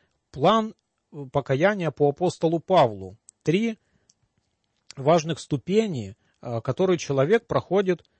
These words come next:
в покаянном делании. Сам апостол Павел не говорит здесь, что речь идет конкретно о покаянии, но это можно понять из контекста.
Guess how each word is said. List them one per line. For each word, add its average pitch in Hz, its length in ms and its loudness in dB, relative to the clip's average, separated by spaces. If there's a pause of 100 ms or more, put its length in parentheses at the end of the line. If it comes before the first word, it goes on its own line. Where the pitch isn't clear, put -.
в - 100 -20
покаянном 156 640 0
делании. 110 640 0
Сам 208 320 0
апостол 185 400 -2
Павел 202 380 2
не 180 200 -2
говорит 180 560 0
здесь, 135 440 -2
что 135 420 -2 (320)
речь 156 340 2
идет 156 260 -2
конкретно 151 500 -2
о 98 40 -4
покаянии, 120 680 -2 (260)
но 160 180 -4
это 214 260 0
можно 202 300 -2
понять 185 380 -2
из 156 120 -10
контекста. 143 680 -4